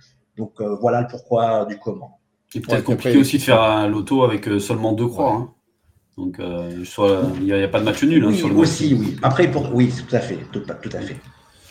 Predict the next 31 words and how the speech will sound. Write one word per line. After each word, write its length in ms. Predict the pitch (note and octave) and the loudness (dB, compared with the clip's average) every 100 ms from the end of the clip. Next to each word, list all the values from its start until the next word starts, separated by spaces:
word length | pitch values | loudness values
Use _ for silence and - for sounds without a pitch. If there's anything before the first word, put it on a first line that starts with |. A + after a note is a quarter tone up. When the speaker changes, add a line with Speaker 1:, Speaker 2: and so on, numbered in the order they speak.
| - - - _ _ | -20 -20 -20 _ _
Speaker 3:
Question 300 | B2 B2 D3 | -10 -6 -2
de 240 | C3 B2+ - | 0 0 -2
Del 240 | C#3+ D3+ | 0 2
Loco 300 | C#3+ C#3 E3 | 2 0 -4
cent 160 | D3 C#3+ | -4 -8
trente-cinq. 440 | - C3+ D3 B2+ | -8 -8 -8 -8
Enfin, 160 | - A2+ | -8 -12
c'est 240 | - A2+ | -10 -14
plus 260 | - A#2+ - | -12 -16 -10
une 160 | A#2+ A2+ | -8 -6
remarque. 440 | A2 B2 B2+ - | -4 -4 -6 -6
On 80 | B2+ | -8
dit 120 | C3+ | -4
jamais 300 | C#3 D#3 D#3+ | -4 -4 -6
assez 260 | D3 C#3+ D3 | -8 -6 -4
merci 300 | C#3 C#3+ D3 | -4 -2 0
à 60 | |
Nadim 240 | C#3 C#3 C3+ | 0 -2 -4
pour 100 | A#2 | -4
la 80 | |
création 400 | A2+ - C3+ - | -6 -8 -10 -8
de 100 | B2+ | -8
ce 160 | A#2 - | -6 -6
logiciel 580 | G#2+ C#3+ B2+ - C3+ C3+ | 0 0 0 -8 -10 -12
qui 140 | - | -10
nous 120 | A2 | -12
facilite 600 | G#2+ B2 - B2+ B2 - | -10 -10 -12 -14 -16 -10
la 120 | A2+ G#2 | -6 -6
vie 240 | A2+ A#2 | -6 -10
et 140 | A#2 G#2+ | -6 -6
économise 800 | G#2+ A2 G#2+ A#2+ C#3+ C#3 B2+ | -4 -4 -2 -2 -4 -8 -12